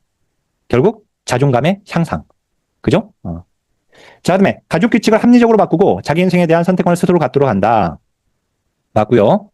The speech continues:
그다음에 이 가족 규칙, 아까, 예, 가족 규칙. 그다음에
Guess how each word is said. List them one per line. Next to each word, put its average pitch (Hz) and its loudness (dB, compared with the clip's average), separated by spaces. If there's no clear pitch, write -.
그다음에 123 -4
이 151 0
가족 175 -2
규칙, 135 -6
아까, 110 -2
예, 90 -12
가족 104 -4
규칙. 104 -4
그다음에 131 -4